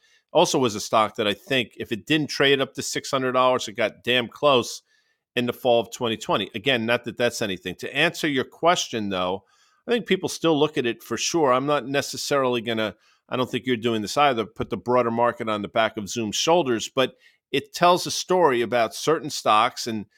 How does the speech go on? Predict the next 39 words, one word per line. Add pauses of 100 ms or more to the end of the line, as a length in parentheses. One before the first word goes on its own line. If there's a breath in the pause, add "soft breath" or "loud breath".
(160 soft breath)
things
that
got
caught
up
sort
of
in
the
euphoria
of
the
market (100)
that
have
come
back
down
to
earth.
And
I
think
there
is (360)
more
room
to
run
on
the
downside
in
a
lot
of
these
names.
So